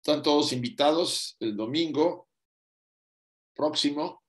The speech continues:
Yo abriré según el horario anterior que tenemos, o sea, normal, según el cartel, ¿no? Para que no haya problema.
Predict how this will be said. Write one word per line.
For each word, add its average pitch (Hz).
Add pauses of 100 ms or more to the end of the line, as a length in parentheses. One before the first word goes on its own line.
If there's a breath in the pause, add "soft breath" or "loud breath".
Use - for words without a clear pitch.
(1300)
Yo 123
abriré 127 (680)
según 123
el 110
horario 123
anterior 117
que 110
tenemos, 113
o 104
sea, 110
normal, 104 (800)
según 117
el 127
cartel, 107 (240)
¿no? 139 (1160)
Para 104
que 107
no 110
haya 117
problema. 90